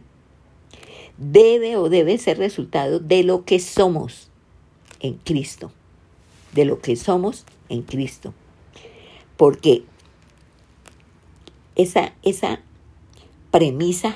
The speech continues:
general tiene connotaciones muy particulares.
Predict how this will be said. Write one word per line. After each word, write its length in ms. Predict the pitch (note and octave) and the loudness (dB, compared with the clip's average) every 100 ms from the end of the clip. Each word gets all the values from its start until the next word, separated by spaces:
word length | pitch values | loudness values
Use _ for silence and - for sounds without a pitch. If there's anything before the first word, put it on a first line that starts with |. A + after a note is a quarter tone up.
| - | -8
general 680 | - F3+ C3 C3+ A#2 G2+ - _ _ _ _ _ _ _ - - - - - | -4 -2 0 0 0 -2 -12 _ _ _ _ _ _ _ -20 -20 -20 -20 -2
tiene 320 | F3 E3+ F#3 | 0 2 0
connotaciones 960 | F#3 E3 C#3 - A#2+ - C#3+ D#3+ F#3 F3 | -2 -2 -4 -4 -8 -6 -8 -6 -8 -4
muy 200 | G3+ F#3+ | -4 -4
particulares. 1000 | - G3+ - D#3+ C3 C3 D#3 D#3+ - | -8 -10 -10 -10 -8 -8 -10 -14 -20